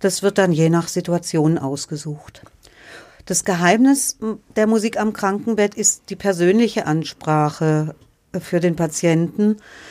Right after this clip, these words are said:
weil das oft auch ganz persönliche, große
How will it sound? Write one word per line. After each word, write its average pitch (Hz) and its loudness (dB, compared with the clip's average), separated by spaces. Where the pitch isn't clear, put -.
weil 180 4
das 180 -4
oft - -4
auch 180 0
ganz 196 0
persönliche, 190 0
große 180 0